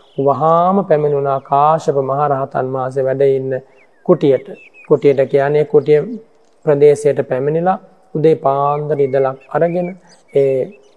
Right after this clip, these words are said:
මේ දෙවංගන මිදුල අතු ගානවා. පැන් අරගෙන ඇවිල්ලා පැන් පෙරා තියෙනවා. ඒ මිදුල් අතු ගාලා පැන් පෙරා තියලා සක්මන් මළු අමදලා මහා උපස්ථානයක් සිද්ධ කරනවා. ඉතින් ප-,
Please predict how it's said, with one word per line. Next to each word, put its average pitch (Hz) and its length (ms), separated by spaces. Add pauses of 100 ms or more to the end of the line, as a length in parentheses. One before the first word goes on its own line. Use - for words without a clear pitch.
(280)
මේ 156 200
දෙවංගන 147 500
මිදුල 147 300
අතු 135 240
ගානවා. 127 460 (480)
පැන් 165 220
අරගෙන 147 320
ඇවිල්ලා 143 320
පැන් 139 200
පෙරා 135 320
තියෙනවා. 131 440 (520)
ඒ 151 220 (200)
මිදුල් 147 360
අතු 139 220
ගාලා 147 360
පැන් 139 200
පෙරා 143 360
තියලා 151 380
සක්මන් 143 440
මළු 143 240
අමදලා 160 500 (340)
මහා 170 340
උපස්ථානයක් 151 800
සිද්ධ 127 280
කරනවා. 127 400 (500)
ඉතින් 190 220 (120)
ප-, - 260